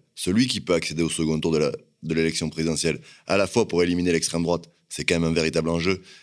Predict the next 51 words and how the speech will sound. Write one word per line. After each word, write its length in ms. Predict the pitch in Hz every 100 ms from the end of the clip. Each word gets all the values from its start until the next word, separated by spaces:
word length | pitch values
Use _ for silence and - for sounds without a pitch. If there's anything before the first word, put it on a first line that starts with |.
| -
Et 100 | 78
pour 180 | 80 85
opposer 320 | 85 87 95
un 100 | 80
projet 260 | - 85
de 60 | 85
société 300 | 78 80 82
à 20 |
Emmanuel 260 | 78 76 78
Macron, 260 | 78 85 80
c'est 100 | 73
Jean-Luc 220 | 78 80
Mélenchon. 420 | 80 80 110 113 - - - -
Mais 80 | 82
c'est 100 | 101
aussi 300 | 101 - 135
le 100 | 98
fruit 200 | - 90
d'une, 360 | 85 85 90 85 -
d'une 160 | 85
dynamique 380 | 85 87 95 101
qu'on 100 | 82
a 60 | 71
construite 360 | 87 82 92
depuis 200 | 78 -
des 100 | 82
semaines 360 | - 104 110 95 - - - -
avec 240 | 85 82
le 80 | 82
Parlement 400 | 82 85 82 82
de 80 | 82
l'Union 200 | 82 78
populaire, 480 | 80 101 98 101 - - - -
avec 260 | - 87 90
des 120 | 87
dizaines 380 | 78 98 98 98
de 60 | 90
réunions 300 | 90 92 85
publiques, 360 | 113 127 - -
dix-neuf 460 | 101 127 143 127
par 160 | 87 -
semaine 280 | 85 80 73 -
en 100 | 78
France, 320 | - 82 71
dix-neuf 340 | - 110 113 -
réunions 280 | 87 90
publiques 260 | 82 85 85
par 160 | 90 -
semaine 220 | 90 82
en 140 | 85
France, 300 | - 104 -